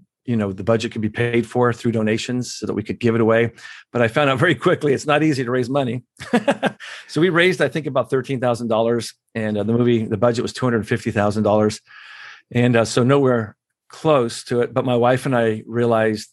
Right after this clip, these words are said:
the importance of this movie. And so, uh, we had a talk and we decided to just fund it ourselves. So we, we've done that. And so,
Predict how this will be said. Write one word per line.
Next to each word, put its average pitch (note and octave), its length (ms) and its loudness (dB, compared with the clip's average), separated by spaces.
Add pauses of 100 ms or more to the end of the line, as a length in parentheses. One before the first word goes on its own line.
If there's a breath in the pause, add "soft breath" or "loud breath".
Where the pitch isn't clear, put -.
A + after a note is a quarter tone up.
the A#2+ 120 -4
importance A#2 540 -2
of G2+ 100 0
this F#2 160 -4
movie. G2 400 0
And G#2 140 -2
so, G2+ 440 2 (220)
uh, F2 300 0
we A2 140 2
had A#2 100 4
a G2+ 40 -2
talk A#2 300 0
and G2 180 -2
we A2 100 0
decided G#2+ 380 -2
to F#2+ 120 -16
just - 300 -8
fund A2+ 240 0
it G#2 80 2
ourselves. G2+ 640 0 (500 loud breath)
So - 160 0
we, A2+ 140 2
we've B2 220 0
done C#3 260 4
that. A2+ 280 2 (160)
And C3 160 -2
so, A#2 440 0